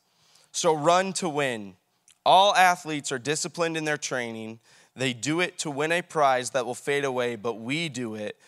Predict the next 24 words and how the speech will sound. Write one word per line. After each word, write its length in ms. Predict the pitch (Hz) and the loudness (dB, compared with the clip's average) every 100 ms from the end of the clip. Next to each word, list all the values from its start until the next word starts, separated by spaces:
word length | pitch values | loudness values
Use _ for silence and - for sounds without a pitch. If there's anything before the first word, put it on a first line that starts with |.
| _ | _
for 180 | - 131 | -6 -4
an 80 | |
eternal 460 | 120 - 135 127 110 | -4 -6 -4 -4 -4
prize. 680 | - 104 98 95 104 - - _ _ _ - | -6 -8 -8 -10 -10 -12 -14 _ _ _ -10
So 220 | - 143 | -2 2
I 100 | 135 | 2
run 320 | 131 151 180 | 4 2 2
with 160 | 185 - | 0 -6
purpose 680 | - 147 139 120 113 - - - | -4 -4 -2 -2 -2 -4 -6 -8
in 160 | 117 - | -10 -2
every 320 | 135 131 143 | 0 0 -4
step. 460 | - - 107 98 _ _ _ _ - | -4 -2 -4 -4 _ _ _ _ -4
I 140 | 120 | 2
am 120 | 139 143 | 2 4
not 200 | 156 127 | 2 2
shadow 400 | - 147 165 151 | 2 4 4 4
boxing. 540 | 160 156 - 165 156 | 4 2 -2 -6 -6
I 140 | - 120 | -6 -6
discipline 640 | 113 160 - 156 151 139 | -4 -4 -4 -6 -6 -2
my 120 | 127 | -4
body 540 | 113 117 113 110 107 98 - | 0 2 2 -2 -8 -12 -8
like 260 | 113 135 151 | -2 -2 -2
an 100 | 131 | -4
athlete, 640 | 117 117 - 113 104 | -2 -4 -6 -12 -12